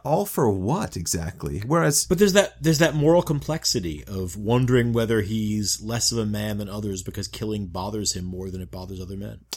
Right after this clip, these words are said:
Speaker 1: You know what? I want a guy that's not too worried about killing, and his name's
Speaker 2: Wow.
Speaker 1: Kari Salmunderson.
Speaker 2: <laughs>
Speaker 1: Uh, man, uh,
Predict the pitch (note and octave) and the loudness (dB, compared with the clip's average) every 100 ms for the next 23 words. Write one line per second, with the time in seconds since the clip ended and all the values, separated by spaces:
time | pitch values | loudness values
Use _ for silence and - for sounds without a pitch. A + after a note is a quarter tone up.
0 | - D#3 D3+ F3+ E3 E3+ D3 A#2+ C3+ B2 | -4 -2 0 0 0 2 2 4 4 4
1 | - C3+ - C3+ B2+ C3 F2 D#2+ - F2 | 2 0 2 2 4 2 0 -4 -2 -2
2 | E2 - - - G2+ A#2+ D3+ D3+ F3 E3 | -2 -6 -18 -8 -4 -2 6 10 12 12
3 | C#3+ C3+ A#2+ B2 A2 D3 G#2 - - D3 | 8 6 4 2 2 2 0 -4 -2 -2
4 | D#3+ - C#3+ C3+ - C3+ - F#2+ - D3 | -2 -2 -4 -4 -6 -6 -2 -4 0 2
5 | B2 G2 - - - C#3 | 2 0 -6 -20 -2 0